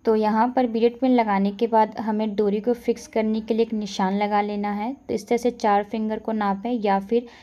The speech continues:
इंची टेप से तीन इंच नाप कर आप इस तरह से निशान लगा लेंगे, जहाँ पर हमें डोरी फिक्स करना है। तो जब भी हम गला अटैच करते हैं, उसके साथ हम डोरी फिक्स कर देते हैं, तो उसकी लुक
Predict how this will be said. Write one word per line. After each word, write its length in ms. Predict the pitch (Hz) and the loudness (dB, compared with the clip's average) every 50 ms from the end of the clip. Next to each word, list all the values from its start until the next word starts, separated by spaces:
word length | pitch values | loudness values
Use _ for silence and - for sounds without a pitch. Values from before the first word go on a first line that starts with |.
| - - - | -20 -10 -4
इंची 320 | 240 240 220 196 202 240 | -2 -2 0 0 -2 -2
टेप 200 | 240 233 233 226 | 0 2 2 0
से 160 | 226 - 240 240 | 0 0 -4 -4
तीन 480 | 240 - _ - 226 226 233 240 240 | -4 -6 _ -6 -2 0 0 0 0
इंच 220 | 226 220 220 220 233 | 0 -2 -2 -4 -2
नाप 340 | 214 202 185 180 180 180 | 0 0 2 2 0 -2
कर 160 | - - 208 208 | -2 0 2 4
आप 180 | 208 202 202 214 | 2 2 0 -2
इस 180 | 202 202 - | -8 -6 -4
तरह 120 | - 208 208 | -4 -4 -4
से 180 | 202 - 220 | -2 -4 -4
निशान 440 | 214 208 202 196 - 196 185 196 202 | -4 -4 -4 -4 -2 -2 0 0 0
लगा 240 | 202 202 202 202 196 | 0 0 2 2 0
लेंगे, 360 | 196 196 196 202 196 247 240 - | 0 0 0 -2 -2 -2 -2 0
जहाँ 320 | - 196 196 196 202 202 - | 0 2 2 2 0 0 -2
पर 120 | 220 226 | -2 -2
हमें 220 | 220 220 220 214 | -2 -2 -2 -4
डोरी 240 | 196 202 196 196 202 | -2 -2 -2 -2 -4
फिक्स 280 | 202 202 208 202 202 - | -4 -4 -6 -8 -8 -8
करना 380 | - - 214 208 208 208 208 | -4 -2 -2 -2 0 -2 -2
है। 180 | 202 208 214 262 - - - - - - - - - - - | -2 -4 -6 -8 -10 -16 -20 -20 -20 -20 -20 -20 -12 -4 -2
तो 60 | 233 | 0
जब 260 | 220 - 226 214 214 | 2 4 4 4 4
भी 140 | 214 240 247 | 4 4 4
हम 180 | 247 240 240 220 | 4 4 2 0
गला 300 | - 214 202 208 208 202 | 0 2 2 4 2 2
अटैच 320 | 202 208 214 202 202 196 | 2 2 2 0 0 -2
करते 320 | 196 208 208 196 196 226 | -4 -4 -4 -2 -2 -2
हैं, 40 | 220 | -4
उसके 160 | 214 - 240 | -2 -2 -2
साथ 260 | 233 240 214 196 196 196 | -2 0 2 0 2 0
हम 200 | 202 233 226 208 | 0 -2 -2 -2
डोरी 220 | 208 208 208 220 | 0 0 0 0
फिक्स 220 | 214 - 226 220 | 2 0 0 0
कर 180 | 226 - 214 208 | -2 -4 -4 -4
देते 320 | 202 202 202 196 196 - | -2 -2 -6 -6 -4 -4
हैं, 120 | 214 247 254 | -4 -4 -4
तो 120 | 254 240 | -4 -4
उसकी 380 | 226 214 - - - 247 240 226 | -4 -6 -6 -6 -4 -2 0 0
लुक 200 | 214 202 196 | 0 -2 -4